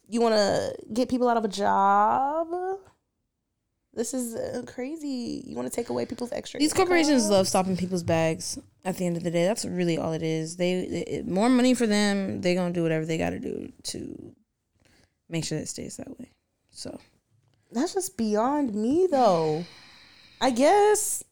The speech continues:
Speaker 1: I guess.
Speaker 2: What can you do?
Speaker 1: I guess. I wanna read the headline. I wanna read the full.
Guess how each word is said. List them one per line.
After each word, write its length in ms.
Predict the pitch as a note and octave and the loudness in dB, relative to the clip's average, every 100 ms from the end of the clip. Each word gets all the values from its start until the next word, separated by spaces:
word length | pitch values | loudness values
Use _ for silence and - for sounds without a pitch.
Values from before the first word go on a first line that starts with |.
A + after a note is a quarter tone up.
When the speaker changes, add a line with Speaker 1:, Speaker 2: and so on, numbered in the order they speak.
| - | -2
Speaker 1:
I 80 | C4+ | 0
guess. 680 | F#3+ G#3 - F4 G4 - | 2 4 6 4 4 0
Speaker 2:
What 140 | F#3 F#3 | -2 -4
can 260 | F#3+ F#3+ F#3 | -6 -6 -6
you 180 | F3+ | -6
do? 240 | E3 D#3+ D#3+ _ | -6 -8 -12 _
Speaker 1:
I 120 | - C4+ | -2 0
guess. 680 | F#3+ A3 D#4+ D#4 E4+ - - - - - | 2 2 4 4 2 -4 -12 -18 -20 -6
I 60 | |
wanna 160 | C#4 B3 | -2 0
read 160 | F3+ | 0
the 80 | D3 | 0
headline. 520 | D3 C#3 - - - - - | -4 -4 -6 -10 -12 -14 -4
I 60 | |
wanna 140 | A3 G3+ | -2 0
read 140 | F#3 | -2
the 80 | D#3+ | -4
full. 520 | - D#3+ D3+ D3+ D#3 | -4 0 2 2 -2